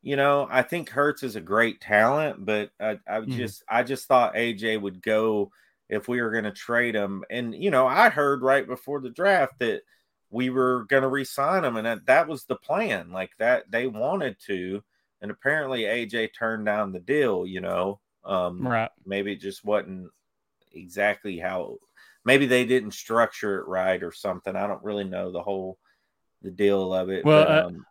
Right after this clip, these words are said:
Speaker 2: uh, according on a lot of that, according to what it was, supposedly the Titans were around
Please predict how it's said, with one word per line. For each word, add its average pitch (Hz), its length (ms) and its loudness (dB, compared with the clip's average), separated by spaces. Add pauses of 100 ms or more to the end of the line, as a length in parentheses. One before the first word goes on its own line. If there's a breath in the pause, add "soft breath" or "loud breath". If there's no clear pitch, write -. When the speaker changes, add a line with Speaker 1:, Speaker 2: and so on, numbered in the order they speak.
Speaker 2:
uh, 160 200 6
according 180 580 0
on 156 180 -6
a 139 80 -2
lot 139 260 2
of 120 100 -6
that, 120 200 -2
according 139 420 -2
to 131 60 -4
what 127 100 -2
it 127 80 -4
was, 117 580 -6 (760)
supposedly 147 720 0
the 127 140 -6
Titans 127 560 -2
were 120 640 0
around 143 840 2